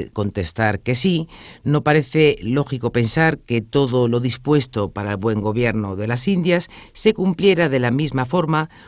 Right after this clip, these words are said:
cuando nos referimos a núcleos de población muy alejados de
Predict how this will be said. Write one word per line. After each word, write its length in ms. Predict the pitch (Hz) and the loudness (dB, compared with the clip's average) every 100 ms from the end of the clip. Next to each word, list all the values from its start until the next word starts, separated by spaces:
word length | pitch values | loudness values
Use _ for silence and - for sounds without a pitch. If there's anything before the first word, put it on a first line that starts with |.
| - _ | -20 _
cuando 240 | 147 135 | -2 0
nos 180 | 131 127 | 0 -2
referimos 720 | 127 127 135 165 160 156 - - | -2 -2 0 2 2 0 -4 -8
a 120 | 117 | -2
núcleos 440 | 165 185 147 123 | -2 -2 -2 -2
de 80 | 110 | -2
población 640 | 110 104 107 - 139 131 - - - | -4 -6 -4 -2 -2 -2 -8 -18 -6
muy 220 | 175 202 | 0 2
alejados 760 | 185 147 - 151 143 156 - - - - - _ | 2 0 0 0 0 -2 -4 -14 -20 -20 -20 _
de 480 | - - 170 185 - | -10 0 2 2 -2